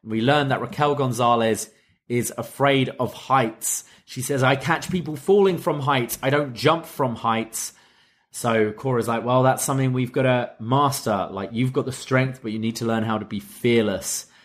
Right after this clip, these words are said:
So they're doing these zip wires and stuff, and wouldn't you know it, Raquel Gonzalez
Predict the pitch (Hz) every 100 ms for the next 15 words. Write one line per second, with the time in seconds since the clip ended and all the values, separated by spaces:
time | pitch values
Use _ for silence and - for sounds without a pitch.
0 | _ _ - 110 110 107 107 135 151 123
1 | 107 95 156 180 160 160 151 139 127 127
2 | - 131 127 120 - 113 110 107 143 156
3 | 127 131 120 113 113 - 107 - 139 127
4 | 131 113 110 110 107 101